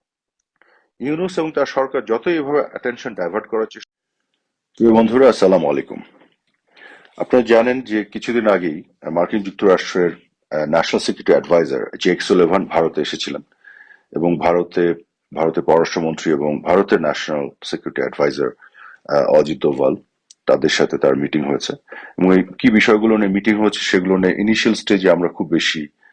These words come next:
আহ, পাবলিকলি জানতে পারিনি। আহ, আমাদের কাছে কিছু তথ্য ছিল কিন্তু পাবলিকলি খুব বেশি আসেনি।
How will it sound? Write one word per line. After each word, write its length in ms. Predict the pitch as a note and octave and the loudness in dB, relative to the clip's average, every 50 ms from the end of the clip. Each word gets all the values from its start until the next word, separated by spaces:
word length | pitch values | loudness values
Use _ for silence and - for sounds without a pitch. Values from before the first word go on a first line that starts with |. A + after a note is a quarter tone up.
| _ _ _ _ _ _ - - | _ _ _ _ _ _ -8 -2
আহ, 200 | C#2 D2+ D2+ - | 0 0 2 0
পাবলিকলি 540 | - - G2 G2+ G2+ A2+ A#2+ A2 - - F2 | 2 2 2 0 2 0 -2 -4 -4 -6 -6
জানতে 260 | E2+ D2+ D2 - D#2+ | -6 -6 -6 -8 -8
পারিনি। 380 | - - D2 C#2 B1 D2 - - - - _ _ _ _ _ _ _ _ | -6 -6 -6 -6 -6 -8 -10 -12 -14 -16 _ _ _ _ _ _ _ _
আহ, 340 | - D2 D2 D2 C#2 - - | -14 -10 -8 -8 -6 -4 -2
আমাদের 240 | F2+ F#2 F#2+ G2+ A2+ | -2 0 0 0 0
কাছে 220 | B2+ B2+ - B2 | 0 0 -2 -4
কিছু 200 | A2+ G#2+ - - - | -6 -6 -8 -6 -2
তথ্য 260 | - - - - - | -2 -2 -2 -2 -4
ছিল 260 | - - - A2+ C#3 C#3 | -6 -4 -2 -2 -2 -2
কিন্তু 180 | B2 G#2+ G2+ | 0 -2 0
পাবলিকলি 480 | - - E2 D#2 D#2+ F#2 F2+ - - F#2 | 2 2 0 0 0 -4 -8 -6 -8 -8
খুব 220 | - - G2 D#2+ | -6 -6 -6 -4
বেশি 220 | D#2 D#2+ - - D#2 | -2 -2 0 0 0
আসেনি। 320 | D#2 D#2 - - E2+ D2 | 0 0 -2 -4 -8 -10